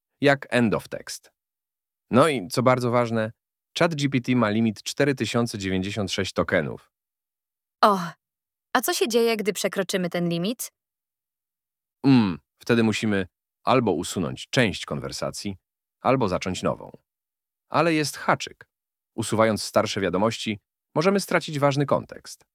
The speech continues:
Speaker 1: Dlatego najlepszą praktyką jest podsumowywanie kluczowych punktów przed usunięciem starszych części rozmowy.
Speaker 2: To naprawdę przydatna informacja.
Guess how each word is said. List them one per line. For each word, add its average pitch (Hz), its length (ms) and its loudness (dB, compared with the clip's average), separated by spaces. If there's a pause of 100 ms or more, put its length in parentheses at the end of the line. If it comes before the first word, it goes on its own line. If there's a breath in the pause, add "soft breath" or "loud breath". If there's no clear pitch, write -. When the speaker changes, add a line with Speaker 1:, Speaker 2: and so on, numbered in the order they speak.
(440)
Speaker 1:
Dlatego 107 380 2
najlepszą 120 440 0
praktyką 131 440 -2
jest 82 260 -6 (480)
podsumowywanie 123 920 2
kluczowych 107 420 -2
punktów 127 500 -2
przed - 280 0 (360 soft breath)
usunięciem 165 600 2
starszych 151 480 -2
części 135 360 0
rozmowy. 98 460 0 (640)
Speaker 2:
To 247 100 2
naprawdę 254 380 2
przydatna 233 380 0
informacja. 254 720 -2